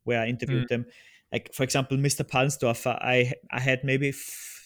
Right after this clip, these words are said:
Speaker 1: three or four B-roll shots of, um, the room where I interviewed him, but nothing more. But it, it would have been so interesting to see it a little bit more and to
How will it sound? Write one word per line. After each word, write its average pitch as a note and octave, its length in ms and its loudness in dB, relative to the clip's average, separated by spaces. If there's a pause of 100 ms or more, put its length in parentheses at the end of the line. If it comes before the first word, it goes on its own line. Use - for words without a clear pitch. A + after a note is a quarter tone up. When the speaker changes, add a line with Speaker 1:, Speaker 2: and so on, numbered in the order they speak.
Speaker 1:
three F#3 300 0
or E3 120 0
four D#3 460 0
B-roll D3+ 420 4
shots C#3+ 380 -4
of, C3 280 -4 (460)
um, B2+ 360 2
the C3 120 6
room C#3 360 6
where B2 200 4
I A#2+ 140 2
interviewed A#2+ 460 -2
him, G#2 200 -4
but A2+ 200 -6
nothing C#3 360 -2
more. A#2+ 280 0 (260)
But C#3 100 -4
it, C#3+ 140 2
it D3+ 160 -4
would D3 140 0
have E3+ 120 -2
been D#3 120 -2
so D#3 200 4
interesting E3 520 2
to C#3+ 120 -8
see F#3 300 2
it F3 100 2
a C#3 60 2
little D#3 260 4
bit D3 240 -4
more D3 220 2
and A#2 160 0
to B2 160 -4